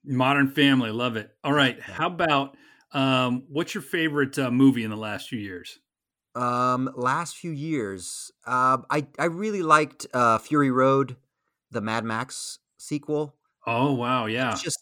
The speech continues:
Speaker 2: such masterful storytelling. Like, that's the epitome of show, don't tell as a movie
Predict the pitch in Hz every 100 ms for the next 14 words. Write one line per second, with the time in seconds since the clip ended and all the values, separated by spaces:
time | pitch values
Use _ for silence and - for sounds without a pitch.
0 | 165 165 - 131 127 131 - 135 131 120
1 | 113 - - 127 117 110 - 107 107 104
2 | 101 95 101 98 - _ _ _ - 127
3 | 147 - 165 131 - 156 143 139 113 -
4 | - 127 120 113 101 - 104 80 - -
5 | 107 98 92 85 73 -